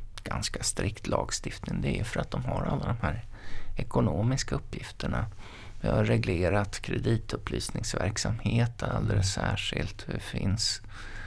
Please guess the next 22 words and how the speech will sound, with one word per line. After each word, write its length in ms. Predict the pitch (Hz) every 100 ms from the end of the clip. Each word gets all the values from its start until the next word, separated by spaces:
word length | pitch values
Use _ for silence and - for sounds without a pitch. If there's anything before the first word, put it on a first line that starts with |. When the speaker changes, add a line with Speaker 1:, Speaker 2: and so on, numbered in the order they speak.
| -
Speaker 2:
Banksekretess. 580 | - - - - 104 98
Speaker 1:
eh, 80 | 113
banksekretess, 1200 | 123 107 110 - - - - - 117 - - -
eh, 200 | 107 113 117 - - - - - - - -
eh, 300 | - - 104 - - - - -
är 140 | 127
reglerad 680 | 117 117 107 113 110 113 104 - - - -
också. 420 | - - - 113 117
Så 440 | 117 - 110 110 107 117 - -
Speaker 2:
Men 120 | 131
det 320 | 120 123 131
tyder 360 | - 147 135 127
väl 320 | 120 120 120
ytterligare 460 | 135 98 - 147 170
på 260 | - 110
att 240 | 104 - -
kanske 260 | - 107 98
det 80 | 107
är 140 | 131
känsliga 500 | 135 127 104 - 127
uppgifter? 600 | 110 - 180 - - 92
Speaker 1:
Ja. 200 | - 139